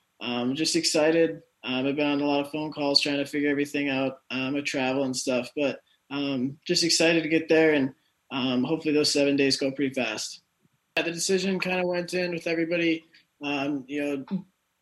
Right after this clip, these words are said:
thinking what's best for me in my future right now. And, um, obviously, I just can't wait to get my feet wet. It's a great league, and,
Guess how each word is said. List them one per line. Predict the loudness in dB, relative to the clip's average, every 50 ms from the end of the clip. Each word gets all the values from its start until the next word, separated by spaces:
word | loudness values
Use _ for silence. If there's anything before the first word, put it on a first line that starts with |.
| -6
thinking | -4 -2 0 0 0
what's | 0 0 0
best | 0 0 0 0 0 -2
for | -2 -2
me | 0 0 0 0 0 0 0
in | -2 0 0
my | 0 0 0
future | 0 0 0 2 2 2 2 2
right | 2 2 2 2
now. | 0 0 -2 0 -2 -2 -2
And, | -2 -4 -6 _ _ _ _ _ _ -8
um, | -6 -4 -4 -2 -2 -2 -2 -4 -4 -6 -8 -10 _ _ -6
obviously, | -2 0 0 2 2 2 2
I | 2
just | 2 2 2 0
can't | 0 0 0
wait | 0 -2 0
to | 0
get | 0 0
my | 0 0
feet | -2 -2 -2 -2 0 0
wet. | 0 0 0
It's | 0 -2
a | -2
great | 0 0 0 0 0 0
league, | 2 2 2 2 2 0
and, | 0 -2 -2 -6